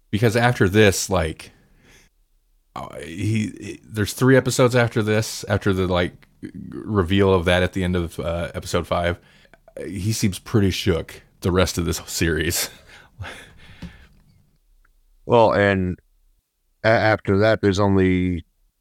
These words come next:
Speaker 2: two kids left.
Speaker 1: Yep. Yep.
Speaker 2: You know, and those are his original two, son and daughter.
Speaker 1: Right.
Speaker 2: I would say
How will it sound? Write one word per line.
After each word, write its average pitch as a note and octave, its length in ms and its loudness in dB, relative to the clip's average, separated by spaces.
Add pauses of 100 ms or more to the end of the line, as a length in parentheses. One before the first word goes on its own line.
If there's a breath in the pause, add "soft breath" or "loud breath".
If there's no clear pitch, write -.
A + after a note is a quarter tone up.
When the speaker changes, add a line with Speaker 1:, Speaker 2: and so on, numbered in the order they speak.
(160)
Speaker 2:
two C#3 400 0
kids D3+ 360 2
left. - 460 -14 (360)
Speaker 1:
Yep. F2+ 240 -2 (500)
Yep. F2+ 160 -8
Speaker 2:
You G#2 60 4
know, F#2+ 160 4
and G2 160 2
those G2+ 220 2
are G2 120 2
his F2+ 600 0 (680)
original F#2+ 520 2
two, D2+ 280 -2
son F2+ 220 0
and E2+ 140 -2
daughter. D#2+ 420 -2 (920)
Speaker 1:
Right. F2+ 340 -2 (1080)
Speaker 2:
I F#3 140 4
would G#3 220 2
say A#2 580 2